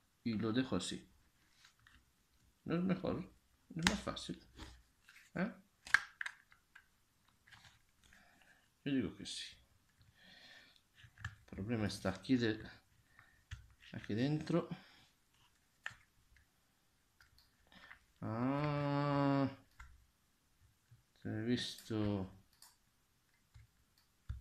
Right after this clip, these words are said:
Es un coso pequeño que no tiene respeto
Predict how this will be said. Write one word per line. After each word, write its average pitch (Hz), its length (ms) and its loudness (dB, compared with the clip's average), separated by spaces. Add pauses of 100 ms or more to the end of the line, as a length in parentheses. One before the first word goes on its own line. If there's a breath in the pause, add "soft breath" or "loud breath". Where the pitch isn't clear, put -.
(600 soft breath)
Es - 100 -6
un 113 360 0
coso 123 300 4
pequeño 127 680 8 (2500 soft breath)
que - 80 -4
no 104 160 2
tiene 131 240 8
respeto - 1120 4